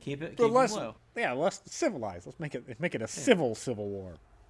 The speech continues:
Speaker 1: Yeah, just destroy their stuff with all of your cannons, and then
Speaker 2: And that, and
Speaker 1: have
Speaker 2: that
Speaker 1: them leave.
Speaker 2: civil civil war kinda ends here also on the seventh, because on the morning of the seventh,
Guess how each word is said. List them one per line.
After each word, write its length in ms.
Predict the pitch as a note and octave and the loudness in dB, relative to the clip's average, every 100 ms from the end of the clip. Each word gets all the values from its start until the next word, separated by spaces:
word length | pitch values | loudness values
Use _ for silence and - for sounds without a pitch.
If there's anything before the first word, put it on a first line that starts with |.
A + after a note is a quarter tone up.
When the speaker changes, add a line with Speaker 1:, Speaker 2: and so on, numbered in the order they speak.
| - | -8
Speaker 1:
Yeah, 60 | C#3+ | -6
just 200 | D#3 C#3 | -4 -4
destroy 640 | D3+ - - B2+ C#3+ D3+ | -6 -6 -10 -4 -2 -2
their 160 | D#3 D3 | -2 -6
stuff 480 | - - C3 C3+ | -6 -6 -6 -8
with 120 | C#3 C#3 | -10 -6
all 160 | C3 | -4
of 120 | C3 C3+ | -6 -8
your 140 | C#3+ | -12
cannons, 640 | C#3 C3 A#2 A2 A#2 C#3+ | -12 -10 -10 -10 -14 -14
and 120 | C#3+ A#2 | -14 -12
then 340 | A#2 B2 B2 - _ _ | -12 -14 -18 -20 _ _
Speaker 2:
And 120 | C#3+ F3+ | 2 8
that, 240 | G#3 G#3 - | 8 8 6
and 140 | F3+ | 8
Speaker 1:
have 120 | G3 | 8
Speaker 2:
that 0 | D3 | 6
Speaker 1:
them 80 | |
leave. 120 | A2 - _ | -2 -14 _
Speaker 2:
civil 540 | - - B3+ A3+ F3+ | -8 8 10 10 6
civil 300 | C#3+ F#3 D#3 | 4 2 4
war 200 | D3+ D3+ C#3+ | 6 6 4
kinda 320 | F3+ F#3 D#3 | 2 4 4
ends 340 | D3 D3+ C3 | 4 2 -2
here 240 | - C3 B2+ | 0 2 6
also 400 | E3+ A3 D#3+ C3 | 8 8 6 6
on 160 | B2+ A#2 | 6 2
the 60 | |
seventh, 400 | A2 B2 A2+ A#2 | 2 2 2 -2
because 300 | - B2 C3 | -2 2 2
on 100 | B2+ | 2
the 60 | B2+ | 0
morning 260 | C#3+ A3 G3 | 4 4 4
of 60 | |
the 80 | B2+ | 2
seventh, 400 | - A#2+ C#3 C#3 | 2 2 0 -4